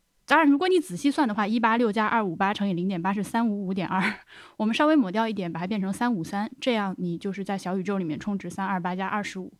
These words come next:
如果你选择在爱发电上购买的话，价格和这个显然也是统一的。我们，我们其实非常感谢大家来收听我们的节目啊。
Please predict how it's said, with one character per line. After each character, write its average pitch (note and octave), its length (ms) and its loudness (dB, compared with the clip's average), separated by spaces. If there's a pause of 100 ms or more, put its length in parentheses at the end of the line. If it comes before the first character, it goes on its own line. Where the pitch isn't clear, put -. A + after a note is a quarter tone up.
(140)
如 B3+ 120 2
果 D4 120 6
你 C4+ 100 4
选 F#3+ 180 -4
择 F3+ 140 -2
在 G#3+ 80 -2
爱 A#3 140 0
发 B3+ 120 0
电 C4 140 4
上 G#3+ 160 0
购 G#3 100 -2
买 F#3+ 140 -4
的 - 60 -8
话， F#3 180 -8
价 G#3 180 -4
格 F3+ 200 -6
和 - 120 -4
这 G3 140 -4
个 F3 180 -6
显 - 160 -10
然 F3 160 -4
也 F#3+ 80 -6
是 F3 140 -10
统 D#3+ 260 -4
一 F#3+ 140 -2
的。 G3+ 180 -2 (360)
我 F3+ 80 -6
们， E3+ 260 -6 (960)
我 G#3+ 100 0
们 A#3 140 4
其 G4 100 2
实 G#4 140 2
非 A#4+ 220 4
常 B3+ 180 2
感 - 180 0
谢 D4+ 160 0
大 A#3+ 140 2
家 B3 140 2
来 G#3+ 100 0
收 E4 220 -4
听 G4+ 180 -8
我 C#4+ 100 0
们 - 80 -8
的 - 80 -8
节 - 200 -16
目 - 100 -10
啊。 - 120 -12